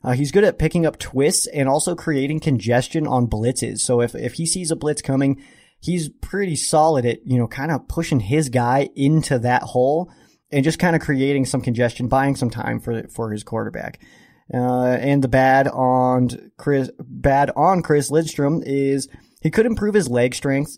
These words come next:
He's, uh, a little bit weaker in his legs. His short arms would make playing tackle really difficult, especially with some of the edge rushers that we have in the N F L.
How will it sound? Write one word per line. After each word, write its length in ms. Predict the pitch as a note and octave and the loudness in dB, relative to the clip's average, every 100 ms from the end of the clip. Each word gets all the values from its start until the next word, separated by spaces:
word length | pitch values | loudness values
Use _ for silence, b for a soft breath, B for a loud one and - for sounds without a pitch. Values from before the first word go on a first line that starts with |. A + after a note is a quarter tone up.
| _ | _
He's, 340 | - C3+ C3 C3 | -10 -4 -2 0
uh, 280 | C3+ B2 A#2+ | 0 2 0
a 40 | |
little 220 | C3 D#3 | 0 0
bit 180 | D3 D3 | 0 -2
weaker 400 | C3+ C3+ C3 B2+ | 0 -4 -2 -2
in 80 | B2+ | 0
his 160 | C3 B2 | 0 -2
legs. 480 | A#2 A2+ A#2 - b b b - | 0 0 -2 -8 b b b -4
His 200 | C3 C3+ | 0 0
short 380 | - G3+ G3+ - | 0 2 2 0
arms 400 | D3 C#3+ D#3 E3+ | 0 0 0 -2
would 360 | C3 C3 E3+ E3+ | 0 2 2 4
make 280 | E3+ D#3+ - | 2 0 -2
playing 360 | D#3 D3 B2+ | 0 2 2
tackle 520 | - A#2 A#2+ B2 D3+ | -2 -6 -4 0 0
really 240 | D3+ D#3 D3+ | 0 0 2
difficult, 440 | D#3 D3+ C#3+ D3+ | 0 -2 -4 -4
especially 400 | A#2 - B2+ C3 | -2 -2 -2 -2
with 80 | A#2+ | -2
some 140 | C#3 | 0
of 40 | B2 | 0
the 120 | A#2 | -2
edge 160 | A#2 A#2+ | -2 -2
rushers 320 | B2 B2 B2 | -2 -2 -6
that 100 | A#2+ | -4
we 100 | A#2 | -2
have 220 | A#2+ B2 | 0 2
in 60 | B2 | 2
the 100 | A#2+ | 0
N 80 | |
F 140 | A#2+ A#2+ | -2 0
L. 300 | A#2+ B2+ | 0 0